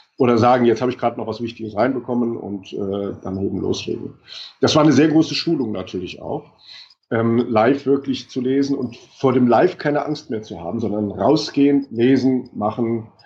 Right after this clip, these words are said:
das, das anwenden, was du gelernt hast, äh, sauber sprechen, egal was da neben dir passiert, ob da die Bombe hochgeht oder was auch immer, du musst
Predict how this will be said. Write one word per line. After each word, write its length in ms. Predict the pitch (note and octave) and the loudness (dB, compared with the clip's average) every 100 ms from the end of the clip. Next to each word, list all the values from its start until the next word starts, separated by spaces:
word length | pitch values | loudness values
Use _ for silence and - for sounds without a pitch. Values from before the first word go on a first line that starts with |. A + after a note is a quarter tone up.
| _ _ _ | _ _ _
das, 360 | B2 A#2 A2 - | -4 0 0 2
das 200 | C#3 C#3 | 0 2
anwenden, 380 | D#3 D3+ C3+ B2 | 2 2 2 0
was 160 | A#2 | -2
du 100 | A#2 | -4
gelernt 400 | A2+ A2 C3 C#3 | -4 2 2 2
hast, 400 | C#3 C#3 - - | 0 0 -2 -8
äh, 380 | - B2 A#2+ A#2 | -4 -2 0 0
sauber 340 | A2 B2 C#3 B2+ | 2 2 4 2
sprechen, 420 | - B2+ C3 C3+ | 0 -4 -2 -4
egal 320 | B2 A#2+ C3 | 0 2 4
was 140 | C3 - | 2 -2
da 80 | A#2+ | -2
neben 240 | B2+ B2+ | 0 0
dir 160 | A#2+ A#2 | -2 -4
passiert, 440 | G#2 - C#3 - | -10 0 2 2
ob 120 | - | -2
da 100 | A#2+ | -2
die 80 | A#2 | -2
Bombe 260 | A#2 B2+ A#2 | 0 0 0
hochgeht 400 | A2+ G#2+ A#2 A2 | -2 0 0 0
oder 180 | G2+ | 0
was 140 | G2+ A2 | -2 -2
auch 80 | - | -2
immer, 180 | G#2+ G2+ | 0 0
du 80 | |
musst 320 | G2 G#2 - | 0 -2 -4